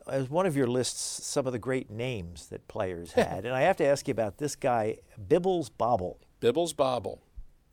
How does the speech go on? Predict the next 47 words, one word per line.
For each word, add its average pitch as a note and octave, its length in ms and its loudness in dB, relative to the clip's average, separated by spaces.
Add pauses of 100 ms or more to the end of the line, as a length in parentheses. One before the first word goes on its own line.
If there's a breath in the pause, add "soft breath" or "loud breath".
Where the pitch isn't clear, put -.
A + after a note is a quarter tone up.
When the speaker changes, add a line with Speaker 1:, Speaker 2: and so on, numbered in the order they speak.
Speaker 1:
Nineteen D3 540 -2
fifty-two F#3 640 -2
and A#2+ 160 -4
nineteen C3+ 360 -2
fifty-five B2+ 540 -6
and G#2 100 -10
'fifty-six. - 720 -10
Now, B2 140 -4
Speaker 2:
Mm-hmm. A#2+ 80 -2
Speaker 1:
what F#3+ 160 4
is D#3+ 100 -2
it E3 100 0
about B2+ 260 2
him C#3 200 -4
that A#2 140 -4
merits A#2+ 500 0
his A2 200 -2
own A#2+ 280 -2 (380 loud breath)
section B2 420 0
in A2 80 -4
the G2 80 -6
profiles G2+ 540 -4
part - 220 -16
of D2+ 60 -16
the - 60 -16
book? - 340 -16 (280 loud breath)
Speaker 2:
Um, D#3+ 280 8
he E3+ 140 2
was D4+ 120 6
a - 40 2
good D#4+ 180 4
player, A3 540 4 (460 soft breath)
uh, D3 240 4
but D3 180 4
his D3+ 140 4
name F3 200 4
is C3+ 80 -2
just A#2 160 -4
fascinating F#2+ 640 -2 (180)
to - 120 -6
me. F#2 280 -8 (280 loud breath)
Uh, A2 320 0
his, A2+ 240 0
his C3 200 0
real D#3 140 4
name D3 180 0
was B2 220 -2